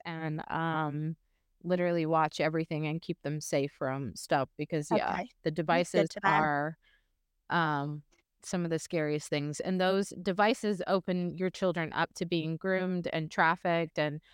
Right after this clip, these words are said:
Speaker 1: so
Speaker 2: Yes.
Speaker 1: it's, it's very scary out there for that, um,
Speaker 2: And taking pictures of themselves and then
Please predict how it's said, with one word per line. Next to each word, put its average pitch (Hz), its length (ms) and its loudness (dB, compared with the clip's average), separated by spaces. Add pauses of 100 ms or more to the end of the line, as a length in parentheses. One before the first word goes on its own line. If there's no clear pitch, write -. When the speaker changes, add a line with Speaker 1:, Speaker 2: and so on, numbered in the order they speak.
(180)
Speaker 1:
so 156 680 0
Speaker 2:
Yes. 196 100 2
Speaker 1:
it's, - 400 -6 (120)
it's 175 340 0 (100)
very 165 380 0
scary 127 560 -2
out 156 220 -2
there 147 280 -2
for 156 140 -4
that, 147 340 0 (140)
um, 156 460 -2 (680)
Speaker 2:
And 214 120 -8
taking 226 360 -2
pictures 247 420 2
of 226 140 0
themselves 226 880 0
and 208 260 -2
then 220 320 -2